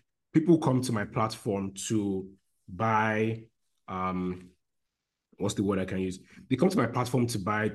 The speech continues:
cinema tickets. Let's use one example. How often do people buy cinema tickets? Is this a, is this an end of the month thing? Is it middle of the week? Does this happen when there's a blockbuster movie, like, um, Across the Spider-Verse is out today, I'm going to go watch it?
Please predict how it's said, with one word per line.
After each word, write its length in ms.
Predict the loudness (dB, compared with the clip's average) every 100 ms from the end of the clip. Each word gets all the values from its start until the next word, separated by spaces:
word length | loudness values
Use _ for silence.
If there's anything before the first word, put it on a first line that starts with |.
| -4
cinema 380 | 0 2 2
tickets. 480 | 0 -4 -6 -8 -10
Let's 160 | -4 -2
use 140 | 0
one 140 | 0 0
example. 540 | -2 -4 -4 -4 -6 -10 _ _ _
How 160 | 4 6
often 520 | 6 2 6 6 6
do 320 | 0 -4 0
people 240 | 2 4 4
buy 160 | 4
cinema 280 | 4 4 4
tickets? 380 | 0 -2 -2 0
Is 140 | 0
this 180 | 0 2
a, 200 | 0 -2 -6 -20 _ -2
is 80 |
this 120 | 2 2
an 120 | 2
end 180 | 2 2
of 120 | 2
the 60 |
month 320 | 2 2 0 0
thing? 420 | 0 2 -2 -6 _
Is 140 | -2 4
it 100 | 6
middle 260 | 6 4
of 120 | 0 0
the 60 |
week? 420 | 0 2 0 -4 -16 _ -2
Does 140 | 0
this 120 | 2
happen 320 | 2 0 2 4
when 160 | 4
there's 160 | 2 0
a 60 |
blockbuster 800 | -2 -2 -4 -2 -2 0 0 0
movie, 440 | -2 -4 -2 -2 -2
like, 260 | -4 -8 _
um, 140 | -10 -8
Across 260 | 2 2
the 60 | 2
Spider-Verse 420 | 2 2 2 -2
is 100 | -4
out 180 | -4 -4
today, 280 | -2 0 0
I'm 120 | 2
going 140 | 0
to 80 | 0
go 80 | 0
watch 300 | 2 0 -2
it? 140 | -6